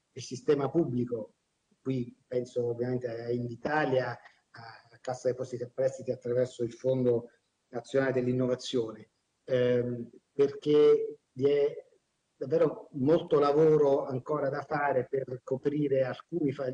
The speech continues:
dei fallimenti di mercato che, eh, in qualche modo possono giustificare un intervento pubblico e che oggi limitano un po' più compiuto sviluppo delle start-up e del, del venture capital, che resta,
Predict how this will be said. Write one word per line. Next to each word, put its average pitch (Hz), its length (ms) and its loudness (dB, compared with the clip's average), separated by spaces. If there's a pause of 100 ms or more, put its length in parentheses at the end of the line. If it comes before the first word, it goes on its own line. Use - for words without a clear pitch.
dei 127 140 -6
fallimenti 135 500 -2
di 127 80 -4
mercato 131 760 -2 (680)
che, 127 440 -2 (280)
eh, 123 300 0
in 123 100 -4
qualche 131 240 -2
modo 131 320 0
possono 127 380 -4
giustificare 127 580 0
un 131 80 2
intervento 131 520 0
pubblico 127 440 -2
e 123 100 2
che 139 140 2
oggi 123 360 0 (300)
limitano 127 560 0
un 120 120 -2
po' 135 160 -4 (560)
più 139 180 -2
compiuto 131 520 0
sviluppo 120 720 0 (340)
delle 113 1300 -6
start-up - 800 -6
e 123 180 -2
del, 117 520 -2
del 120 160 0
venture 123 320 0
capital, 135 420 -4
che 135 140 2
resta, 131 560 -2